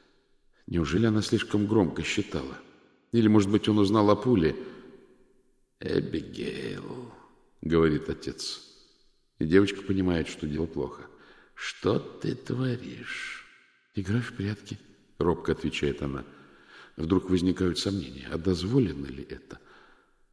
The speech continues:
Или грех? «Посмотри на свои руки». Эбигейл смотрит,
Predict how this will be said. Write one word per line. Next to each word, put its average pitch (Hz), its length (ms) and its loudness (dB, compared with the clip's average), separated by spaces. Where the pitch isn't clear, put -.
Или 123 180 4
грех? 123 440 -2
«Посмотри 80 760 -4
на 127 160 0
свои 82 520 -4
руки». - 840 -8
Эбигейл 107 420 10
смотрит, 82 480 0